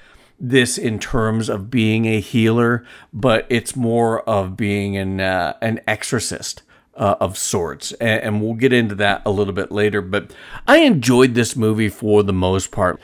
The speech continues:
There were some aspects of it that I wish would have been done a little differently. I, I think from the horror standpoint, they did a really good job with, with creating some really scary moments.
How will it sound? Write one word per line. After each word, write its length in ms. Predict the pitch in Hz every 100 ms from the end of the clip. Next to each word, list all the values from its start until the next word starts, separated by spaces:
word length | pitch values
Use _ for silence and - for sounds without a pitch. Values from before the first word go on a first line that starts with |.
| - - -
There 120 | 156
were 80 | 160
some 280 | - 226
aspects 600 | 185 131 131 - 123 120
of 140 | 123 107
it 180 | 104 117
that 160 | 107
I 60 | 104
wish 400 | 101 117 113 -
would 240 | - 110
have 100 | 104
been 240 | 98 101 95
done 280 | 107 104 98
a 40 |
little 280 | 95 95 92
differently. 600 | 87 92 104 92 90 92
I, 100 | 95
I 160 | - 110
think 320 | 139 139 - - - - _
from 180 | 143 139
the 100 | 113
horror 400 | - 147 160 175
standpoint, 760 | - 127 107 104 123 110 104 - - -
they 160 | 143 139
did 200 | 127 117
a 60 | 110
really 320 | 104 139 143
good 300 | 117 120 107
job 480 | 107 104 107 107 101
with, 540 | 101 101 98 - - _ - -
with 200 | 117 117
creating 560 | - 143 123 131 131 120
some 280 | - 101 101
really 280 | 120 131
scary 540 | 113 - - 123 117 107
moments. 500 | 98 101 120 127